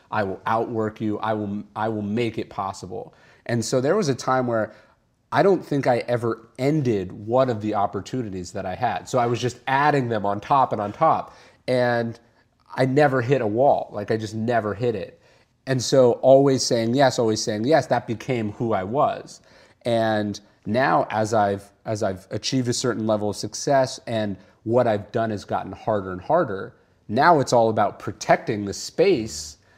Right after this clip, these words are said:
that I need to do that work. I think just the idea of needing to make those hard choices, knowing what's important, what's not important, what I'm trying to accomplish,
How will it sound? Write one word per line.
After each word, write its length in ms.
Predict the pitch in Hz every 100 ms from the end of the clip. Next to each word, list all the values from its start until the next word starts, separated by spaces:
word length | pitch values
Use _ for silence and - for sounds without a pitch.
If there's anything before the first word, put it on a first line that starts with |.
| _
that 140 | 120 113
I 80 |
need 340 | 110 113 110 107
to 80 | 104
do 260 | - 110
that 240 | 104 95 107
work. 320 | 143 110 - - - -
I 100 | 107
think 320 | - 107 101 - _
just 220 | - 117
the 120 | 120
idea 300 | 104 101 120
of 60 | 113
needing 300 | 104 110 107
to 100 | 104
make 280 | 98 110 110
those 180 | 104 92
hard 260 | 101 92
choices, 640 | - 113 104 - 92 87 - _ _
knowing 360 | 107 120 117 107
what's 240 | 104 101
important, 540 | 92 92 - 117 107 107
what's 220 | 98 -
not 220 | 107 104
important, 580 | 98 92 104 98 95 92
what 260 | 120 117 117
I'm 120 | 101
trying 300 | - 104 98
to 80 | 95
accomplish, 640 | 87 107 107 107 90 87